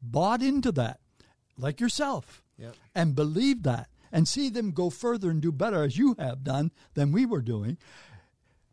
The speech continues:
Speaker 1: that is my greatest satisfaction, to know that that ripple effect is gonna maybe mean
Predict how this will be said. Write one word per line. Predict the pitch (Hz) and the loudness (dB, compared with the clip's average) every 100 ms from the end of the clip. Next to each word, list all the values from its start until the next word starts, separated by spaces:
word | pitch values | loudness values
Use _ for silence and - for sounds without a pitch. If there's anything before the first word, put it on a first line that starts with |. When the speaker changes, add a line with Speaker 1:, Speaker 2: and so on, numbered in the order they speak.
| 123 | -2
Speaker 1:
that | 208 247 302 | 2 2 2
is | 190 170 - | 2 2 0
my | 147 135 | -2 0
greatest | 117 143 190 190 180 175 - - | -2 0 0 0 -2 -6 -8 -4
satisfaction, | 170 156 170 - 185 165 - 160 | -4 -2 -6 -6 -2 -2 -2 -6
to | 156 156 | -2 -2
know | 156 165 156 | 0 -2 -4
that | 147 143 | -8 -4
that | 156 156 | -6 -4
ripple | 143 214 277 247 233 | -6 -6 -6 -6 -6
effect | - - 220 190 - | -8 -10 -8 -8 -8
is | 160 | -8
gonna | 135 175 170 147 | -6 -6 -6 -6
maybe | 151 147 135 139 | -6 -4 -2 -2
mean | 139 160 156 143 | 0 0 0 -2